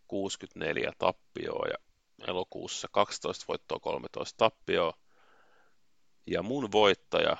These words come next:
on sitten, mä meinasin, että mä en ota tätä, koska mä en osaa lausua tota sen sukunimeä. Mm. Mut on myös tämmönen syöttäjä, kaksikymmentä, kaksituhatta kaksikymmentä vuoden kolmaskymmeneskolmas varaus koko draftissä.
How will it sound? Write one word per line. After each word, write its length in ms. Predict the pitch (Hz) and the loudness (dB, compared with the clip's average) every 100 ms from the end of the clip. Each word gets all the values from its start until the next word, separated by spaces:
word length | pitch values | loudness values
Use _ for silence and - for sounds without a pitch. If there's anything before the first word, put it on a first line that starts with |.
| - | -4
on 140 | - 78 | -12 -6
sitten, 440 | 85 - - 85 - _ - | -8 -6 -6 -6 -8 _ -8
mä 80 | |
meinasin, 300 | 87 90 95 | 0 0 2
että 140 | 90 95 | 0 0
mä 40 | |
en 60 | 90 | 0
ota 240 | - 101 | 2 0
tätä, 200 | 98 90 | 0 -2
koska 200 | - - | -10 -10
mä 80 | 90 | -8
en 60 | 92 | -6
osaa 240 | 90 90 | -2 2
lausua 260 | 92 92 92 | 4 2 -2
tota 240 | - - | -8 -12
sen 100 | - | -10
sukunimeä. 720 | - 110 - - 73 65 62 - _ _ _ - - - - _ _ - | -6 -8 -6 -8 -6 -6 -6 -8 _ _ _ -20 -20 -20 -20 _ _ -16
Mm. 400 | 90 87 87 85 - - - - _ _ _ - - | -12 -10 -10 -10 -16 -20 -20 -20 _ _ _ -16 -8
Mut 220 | 110 110 | -6 0
on 100 | 104 | 0
myös 300 | 117 131 113 | 0 -2 -2
tämmönen 300 | - 101 95 | -2 -2 -2
syöttäjä, 640 | - 110 98 - 90 85 - - | 2 4 4 4 2 2 0 -4
kaksikymmentä, 460 | 110 - - - - - | -4 -4 -12 -16 -20 -6
kaksituhatta 480 | - 127 - - 95 | 0 0 0 -2 0
kaksikymmentä 460 | 104 98 - 95 - | 2 2 0 -6 -4
vuoden 320 | 85 82 85 - _ - - - | 0 0 -2 -6 _ -20 -20 -4
kolmaskymmeneskolmas 1300 | 98 92 82 - 85 82 - - 95 82 73 - - - - | 2 2 0 -8 -6 -6 -8 0 2 4 0 -2 -10 -14 -8
varaus 340 | 76 78 53 - | -2 0 -2 -4
koko 200 | - 80 _ _ - - | -10 -12 _ _ -8 4
draftissä. 640 | 104 104 - - - | 6 4 0 -6 -4